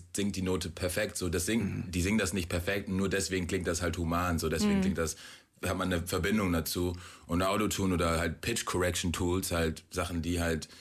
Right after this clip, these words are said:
Speaker 1: die Noten alle gerade, gerade, äh, äh, schleifen im Prinzip.
Speaker 3: Mhm.
Speaker 1: Ähm, das nimmt halt, das nimmt halt dieses Element ein bisschen raus. Deswegen versuche ich's eigentlich zu vermeiden, weil halt,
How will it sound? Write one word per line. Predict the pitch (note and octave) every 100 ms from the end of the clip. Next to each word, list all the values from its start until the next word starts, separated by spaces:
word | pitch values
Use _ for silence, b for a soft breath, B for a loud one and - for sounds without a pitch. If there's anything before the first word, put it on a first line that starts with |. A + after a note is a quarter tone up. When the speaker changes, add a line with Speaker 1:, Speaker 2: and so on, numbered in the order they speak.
| B B -
Speaker 1:
die | F2+
Noten | F#2+ F#2
alle | F2 F2 E2+ E2 E2+ - - - _ E2+ - -
gerade, | - F#2+ G#2 F#2 E2+
gerade, | F2+ F2+ F#2+ F2 E2
äh, | E2 E2+ D#2+ D#2+ D#2+ D#2
äh, | -
schleifen | - F2+ E2+ E2+ E2
im |
Prinzip. | D#2+ E2+ - F2+ F#2+ B B B
Speaker 3:
Mhm. | G3 G3
Speaker 1:
Ähm, | F2 F2+ F2 F2 E2+ - - _ -
das | - G2 -
nimmt | G#2+ A2
halt, | G#2+ F#2+ - F#2
das | F2+
nimmt | G2+
halt | G2 E2+
dieses | F2+ F2
Element | F2+ E2+ F2+ F2+
ein | E2
bisschen | D#2+ D#2+ D#2
raus. | D2 D#2
Deswegen | - D2+ F2 F2
versuche | D#2+ F2 F2
ich's |
eigentlich | D#2+ E2 E2+
zu | E2
vermeiden, | D#2+ D#2 F2 F2+ E2
weil | D#2 D#2 D#2
halt, | D#2